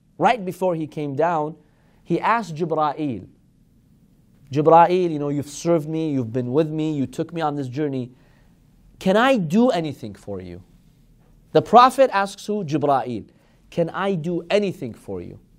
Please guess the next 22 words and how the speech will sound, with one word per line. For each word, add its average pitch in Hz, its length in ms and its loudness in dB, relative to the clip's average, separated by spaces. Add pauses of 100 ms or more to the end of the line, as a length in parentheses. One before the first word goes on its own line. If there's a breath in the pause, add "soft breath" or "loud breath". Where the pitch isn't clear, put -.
Sunni 202 320 0
hadiths 139 380 -4
have 107 100 -6
narrated 95 480 -8
this. - 220 -16 (480 soft breath)
Jibra'il 151 560 2
said, 139 280 -4
"Yes, 113 580 -8 (160)
I 143 120 2
have 151 160 2
one 151 240 0
request 110 480 -12
from 95 200 -12
you. 95 120 -14 (460 soft breath)
When 131 160 0
you 175 160 4
go 180 240 4
back 147 320 -2
down 160 260 -4
to 131 120 -12
the 123 160 -8
earth, 190 460 -4